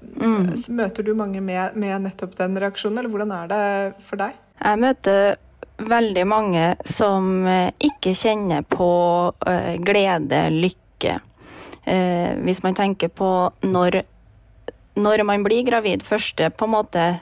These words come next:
Speaker 1: s-, fra å være prøver og I V F-pasient til å bli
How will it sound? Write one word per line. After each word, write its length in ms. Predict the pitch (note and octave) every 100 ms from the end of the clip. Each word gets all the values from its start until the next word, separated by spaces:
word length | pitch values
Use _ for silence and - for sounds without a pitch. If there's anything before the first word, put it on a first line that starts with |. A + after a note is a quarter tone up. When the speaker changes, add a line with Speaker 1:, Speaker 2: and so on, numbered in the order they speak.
| -
Speaker 1:
s-, 240 | - - - _ -
fra 400 | - G3 F#3 F#3+
å 40 |
være 280 | F#3+ F3 F3+ -
prøver 640 | A3 G3+ F#3 E3 E3+ F3+ G3+
og 300 | F3+ F3+ F3+ - -
I 100 | F#3
V 60 | F3+
F-pasient 580 | F3+ - D#3+ F3 E3+ F#3
til 200 | G3 F#3
å 60 | F#3
bli 280 | F3 F#3